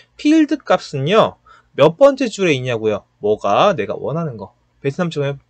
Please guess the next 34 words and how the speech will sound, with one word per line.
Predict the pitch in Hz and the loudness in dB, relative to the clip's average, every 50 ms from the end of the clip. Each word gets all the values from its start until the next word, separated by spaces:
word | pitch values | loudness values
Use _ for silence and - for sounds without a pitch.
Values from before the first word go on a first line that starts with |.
| _ _ _ | _ _ _
제품의 | - 120 113 - 135 151 170 170 - | -20 -20 -20 -10 -6 -6 -6 -6 -8
판매 | - - 240 233 233 214 | -8 -8 -6 -2 -2 -4
수량. | 202 - 214 202 170 123 113 - | -4 -2 -2 -2 -2 -2 -2 -4
우리가 | 147 156 147 120 117 | -6 -4 -4 -4 -6
아, | - | -6
결국 | - - 165 208 233 | -2 0 6 6 6
알-, | 180 131 - | 6 6 2
알고 | - 131 147 165 175 | 0 2 2 2 2
싶은 | - - - | -2 -4 -8
게 | 143 | -4
뭐야? | 113 127 156 190 - _ | -2 0 -2 -2 -4 _
판매 | - - 226 240 247 247 240 226 | -18 -16 -16 -12 -8 -8 -8 -8
수량이죠. | - - 240 220 175 131 107 101 - _ _ _ _ _ _ _ _ | -6 -8 -6 -6 -6 -6 -8 -10 -12 _ _ _ _ _ _ _ _
판매 | 180 196 185 | -10 -10 -10
수량. | 165 - 143 117 107 _ _ _ _ 117 | -8 -8 -8 -10 -10 _ _ _ _ -16
여기 | 110 113 110 | -14 -12 -12
있네, | 104 101 98 | -10 -10 -12
여기. | 92 87 - - - _ - - - - - - - _ - - - - 117 | -14 -14 -18 -20 -20 _ -20 -20 -20 -20 -20 -20 -20 _ -20 -20 -20 -16 -16
음, | 113 104 - - - - - - - | -16 -16 -16 -18 -20 -20 -20 -10 -2
얘가 | 139 151 139 | 0 0 0
몇 | 120 123 139 | 0 -2 -2
번째 | - 233 233 | -4 -6 -8
줄에 | - - 202 165 135 | -6 -4 -4 -2 -2
있냐고요? | 120 113 101 - 95 95 98 - _ _ _ _ _ _ _ _ _ _ _ _ _ _ _ _ _ _ _ - 151 139 | -4 -6 -8 -10 -10 -14 -14 -14 _ _ _ _ _ _ _ _ _ _ _ _ _ _ _ _ _ _ _ -20 -14 -8
여기 | - 110 113 117 - | -6 -6 -6 -6 -12
B | _ - - 147 165 175 185 202 214 220 208 170 | _ -12 -8 -4 -2 -2 0 -2 -2 -4 -6 -12
사부터 | - - - 131 139 - 151 | -8 -2 -2 -2 -2 -2 -6
시작했잖아. | - 127 113 107 - 101 101 104 113 113 - _ _ _ _ _ - | -10 -10 -14 -14 -14 -12 -10 -10 -10 -10 -14 _ _ _ _ _ -20
예, | - _ _ _ | -20 _ _ _
그치? | - 143 139 - - 101 - _ _ _ _ 110 - | -20 -18 -16 -14 -16 -16 -18 _ _ _ _ -20 -20
B | _ - 110 | _ -18 -16
사부터 | - 101 - _ - 165 165 | -16 -16 -14 _ -6 -6 -6
하나, | 160 - - 113 107 98 92 - - _ _ _ _ _ _ _ _ _ _ _ _ _ - | -6 -10 -12 -10 -8 -8 -8 -10 -14 _ _ _ _ _ _ _ _ _ _ _ _ _ -14
둘, | - - 151 165 175 | -8 -6 -4 -4 -6